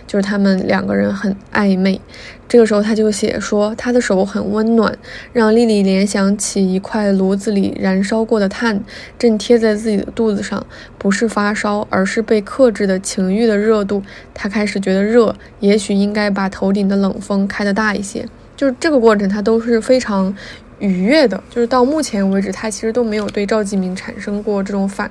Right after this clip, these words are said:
抗。他前面有无数次铺垫了丽丽的心理状态，其实就是，呃，要么下飞机都各奔东西了，其实在飞机上有个伴儿又何尝不可能？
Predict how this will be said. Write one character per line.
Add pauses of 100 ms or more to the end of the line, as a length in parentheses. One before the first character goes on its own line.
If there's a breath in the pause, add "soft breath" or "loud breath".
(120)
抗。 (420 loud breath)
他
前
面
有
无
数
次
铺
垫
了
丽
丽
的
心
理
状
态， (380 loud breath)
其
实
就
是， (360 loud breath)
呃，
要
么
下
飞
机
都
各
奔
东
西
了，
其
实
在
飞
机
上
有
个
伴
儿
又
何
尝
不
可
能？